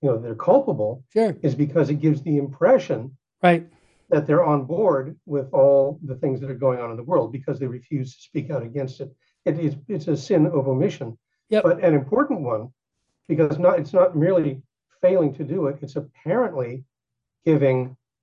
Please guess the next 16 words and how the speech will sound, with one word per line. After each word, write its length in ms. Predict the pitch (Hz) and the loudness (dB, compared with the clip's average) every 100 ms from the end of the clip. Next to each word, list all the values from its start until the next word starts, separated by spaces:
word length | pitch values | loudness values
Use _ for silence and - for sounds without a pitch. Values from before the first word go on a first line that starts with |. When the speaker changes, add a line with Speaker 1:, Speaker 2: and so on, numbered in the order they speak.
| _ _ _ | _ _ _
Speaker 1:
uh, 240 | - 135 151 - | 0 0 0 -8
consent 460 | 151 - 180 147 - _ | -10 -2 0 0 -4 _
or 80 | 139 | -10
endorsement 580 | 117 131 131 127 110 110 _ _ _ _ _ _ _ _ | -4 -4 -4 -8 -14 -16 _ _ _ _ _ _ _ _
to 80 | 170 | -4
things 280 | 147 131 - | -2 -4 -4
that 100 | 160 | -6
are, 80 | - | -4
frankly, 500 | 135 131 147 120 127 | -2 -2 -2 -4 -8
you 100 | 120 | -6
know, 140 | 123 | -2
against 400 | 127 123 117 - | -2 -2 -8 -6
the 60 | 160 | -6
deposit 380 | - 139 110 110 | -2 -2 -2 -8
of 120 | - | -6
faith. 320 | 151 120 | -4 -4